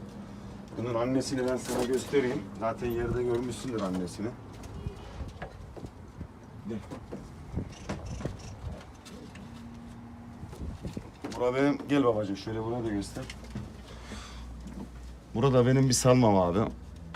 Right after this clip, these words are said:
Bunlar buradan inmiyor. Güneşlenmeye de ay çıkarmıyorum bunları. Çok değerli bir hayvanlar.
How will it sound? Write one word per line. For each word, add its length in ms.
Bunlar 340
buradan 280
inmiyor. 360
Güneşlenmeye 640
de 40
ay 140
çıkarmıyorum 560
bunları. 320
Çok 260
değerli 300
bir 60
hayvanlar. 420